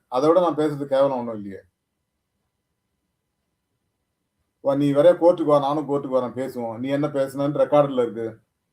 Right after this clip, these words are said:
வா, விஜய் டி வி கேட்டா கொடுத்துருவான் ஒரு காப்பி. பே-, பேசுவோம், கோர்ட்ல போய் பேசலாமா, வாயேன்.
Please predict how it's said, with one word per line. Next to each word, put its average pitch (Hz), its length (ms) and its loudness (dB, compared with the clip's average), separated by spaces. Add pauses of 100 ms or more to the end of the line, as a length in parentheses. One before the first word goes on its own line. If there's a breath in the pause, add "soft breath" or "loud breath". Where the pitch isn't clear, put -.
(420)
வா, 127 180 2
விஜய் 127 220 0
டி 147 100 -2
வி 131 60 -2
கேட்டா 147 180 4
கொடுத்துருவான் 123 480 -4
ஒரு 104 120 -6
காப்பி. 110 520 -4
பே-, 135 240 -4
பேசுவோம், 139 320 -2
கோர்ட்ல 143 260 -2
போய் 123 100 -4
பேசலாமா, 113 460 -4
வாயேன். 104 280 -8